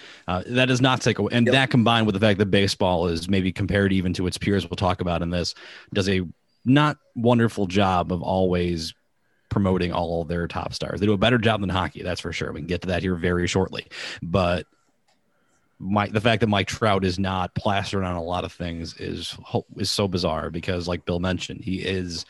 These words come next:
Speaker 1: so much better at what he does than anyone else.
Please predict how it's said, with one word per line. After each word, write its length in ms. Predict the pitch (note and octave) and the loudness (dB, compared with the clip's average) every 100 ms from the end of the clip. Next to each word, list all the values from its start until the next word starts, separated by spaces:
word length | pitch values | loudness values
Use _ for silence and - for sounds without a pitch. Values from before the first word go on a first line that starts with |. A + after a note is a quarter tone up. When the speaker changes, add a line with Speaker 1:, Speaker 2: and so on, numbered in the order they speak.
| - - - _ _ _ _ _ _ _ | -18 -20 -20 _ _ _ _ _ _ _
Speaker 1:
so 340 | - - A#2+ C3 | -2 2 4 6
much 360 | A2 G#2+ - | 4 2 -2
better 300 | F#2 G2 F#2 | 0 0 2
at 160 | F#2 F2 | 0 -2
what 200 | F#2 F2+ | -2 -2
he 120 | G2 | -4
does 500 | F#2+ F#2 F2 E2+ - _ _ | -2 -2 -2 -4 -6 _ _
than 240 | F#2 F#2+ F#2 | -8 -6 -4
anyone 400 | G#2+ A2+ A#2 G2 | 0 2 4 2
else. 380 | D#2+ E2+ - | 0 -4 -6